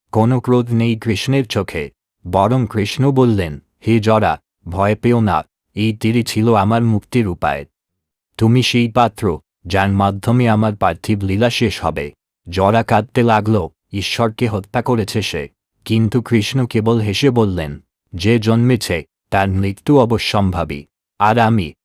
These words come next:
সময়ের মধ্যে থেকেও সময়ের বাইরে।" জরা চলে গেলে,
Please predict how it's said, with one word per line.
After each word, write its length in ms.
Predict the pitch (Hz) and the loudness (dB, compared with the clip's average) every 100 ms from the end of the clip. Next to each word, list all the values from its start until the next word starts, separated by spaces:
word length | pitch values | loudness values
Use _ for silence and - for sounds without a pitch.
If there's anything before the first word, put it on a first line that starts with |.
| _ | _
সময়ের 500 | - 98 104 120 123 | -4 0 2 2 2
মধ্যে 400 | 113 107 - 113 | 0 -2 -2 -2
থেকেও 300 | 107 107 120 | -2 -2 -2
সময়ের 460 | - 104 101 113 117 | 0 -2 0 -2 0
বাইরে।" 400 | 101 82 78 69 _ _ - | 0 -2 -8 -12 _ _ -16
জরা 340 | 85 92 101 117 | -2 2 2 2
চলে 340 | - 117 127 | 2 2 2
গেলে, 340 | 117 117 95 | 2 2 0